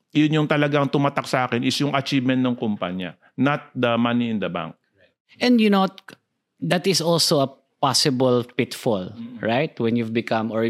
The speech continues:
Speaker 2: when you feel that you're successful already, di ba? You become complacent. What made you move forward? What made you move on? O, one billion ka na, number one ka na sa industriya.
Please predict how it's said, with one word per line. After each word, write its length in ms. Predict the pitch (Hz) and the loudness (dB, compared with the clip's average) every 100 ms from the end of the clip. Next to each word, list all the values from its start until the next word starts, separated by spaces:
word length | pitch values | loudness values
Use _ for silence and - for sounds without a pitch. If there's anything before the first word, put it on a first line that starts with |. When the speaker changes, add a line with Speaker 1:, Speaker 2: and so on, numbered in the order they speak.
| 113 | 0
Speaker 2:
when 160 | 123 | 2
you 80 | 131 | 2
feel 320 | 127 160 147 | 0 -2 -2
that 160 | 120 - | -2 -4
you're 140 | 113 107 | -8 -8
successful 640 | 107 - 110 - - 107 | -10 -8 -6 -6 -4 -2
already, 480 | 104 98 95 101 87 | 0 0 -2 -4 -6
di 80 | 85 | -6
ba? 180 | 92 | -8
You 140 | 98 107 | -6 -6
become 320 | 120 123 113 | -6 -4 -4
complacent. 760 | 120 113 110 104 - 113 95 - - - | -4 -4 -2 -4 -2 -4 -4 -8 -12 -6
What 180 | 330 | -2
made 300 | 180 175 156 | 0 0 0
you 80 | 147 | 2
move 180 | 135 113 | 2 0
forward? 460 | - 101 101 87 - | -4 -6 -6 -12 -10
What 160 | - 123 | -6 0
made 240 | 143 151 | 2 2
you 80 | 147 | 2
move 220 | 147 147 127 | 2 2 0
on? 220 | 104 98 | -6 -6
O, 80 | 107 | -4
one 240 | 131 143 | -4 -2
billion 320 | 143 147 151 | -4 -4 -6
ka 100 | 147 | -6
na, 80 | 180 | -4
number 460 | 120 120 123 131 139 | -2 0 0 0 0
one 160 | 135 | 0
ka 80 | 151 | -2
na 80 | 147 | -4
sa 100 | - | -2
industriya. 680 | 143 139 139 - 240 127 | 0 0 -2 -2 -2 -2